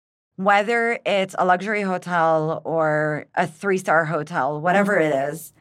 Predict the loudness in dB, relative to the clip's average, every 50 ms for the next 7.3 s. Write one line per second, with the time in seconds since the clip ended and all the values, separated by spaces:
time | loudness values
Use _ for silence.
0 | _ _ _ _ _ -2 -2 0 2 2 2 2 2 2 0 0 0 -2 -4 -4
1 | -4 -6 -6 -8 -10 -6 -4 -2 -2 0 -2 -2 -4 -6 -8 _ -4 -2 0 2
2 | 2 2 0 0 2 2 2 2 2 0 -2 -4 -4 -6 -8 -6 -4 -4 -4 -4
3 | -6 -8 -10 -10 -8 -8 -2 0 2 2 2 2 -2 -4 -6 -6 -4 -4 -4 -2
4 | -2 -2 -2 -4 -4 -2 0 0 0 0 -2 -4 -4 -4 -4 -4 -4 -6 -10 -12
5 | -6 -2 -2 0 0 0 -2 -2 -2 -4 -6 -8 _ _ -4 -2 -2 0 0 0
6 | 0 0 0 -4 -6 -4 -4 -2 -2 -4 -6 -6 -4 -2 -2 -2 -4 -8 -14 -8
7 | -2 0 0 2 2 0